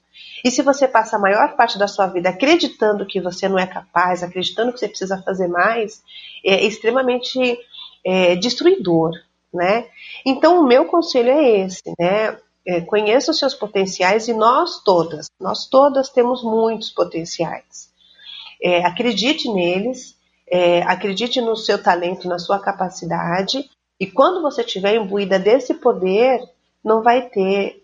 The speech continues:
nenhuma sociedade que seja machista, ou que che-, que seja racista,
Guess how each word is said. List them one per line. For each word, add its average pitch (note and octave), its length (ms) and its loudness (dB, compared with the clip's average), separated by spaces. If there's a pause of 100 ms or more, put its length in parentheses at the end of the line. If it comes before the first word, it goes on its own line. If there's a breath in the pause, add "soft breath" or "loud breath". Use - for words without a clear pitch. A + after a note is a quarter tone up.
(160)
nenhuma A3 360 2
sociedade F3+ 760 -2
que F#3 140 -10
seja F3 300 -2
machista, A#3 1160 -2 (240 loud breath)
ou G#3+ 180 4
que A3 80 -12
che-, F3+ 280 -2 (120)
que G3 80 -6
seja F#3 280 0
racista, G#3+ 920 0